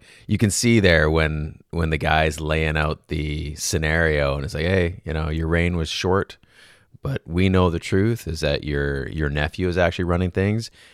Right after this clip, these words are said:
And again, talk about great acting, just how stoic he is.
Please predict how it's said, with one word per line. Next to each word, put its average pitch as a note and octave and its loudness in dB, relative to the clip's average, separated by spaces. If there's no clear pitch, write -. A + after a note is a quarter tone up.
And D#3+ 2
again, D#3+ 2
talk D3+ 4
about G#2+ 2
great A2 4
acting, G#2 0
just - -4
how G#2 4
stoic G#2+ 2
he F2 0
is. D#2 -2